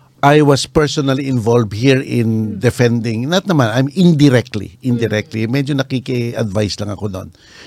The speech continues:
Speaker 1: Did you know that Vice President Leni Robredo,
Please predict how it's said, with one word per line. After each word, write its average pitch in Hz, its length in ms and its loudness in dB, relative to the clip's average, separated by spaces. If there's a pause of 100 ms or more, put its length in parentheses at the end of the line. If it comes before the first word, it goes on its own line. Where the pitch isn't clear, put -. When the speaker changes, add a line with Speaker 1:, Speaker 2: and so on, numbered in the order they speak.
(120)
Speaker 1:
Did 202 240 2
you 254 80 4
know 160 400 0 (800)
that 151 240 2
Vice 180 720 2 (320)
President 139 720 2 (1400)
Leni 156 560 6
Robredo, 110 880 -2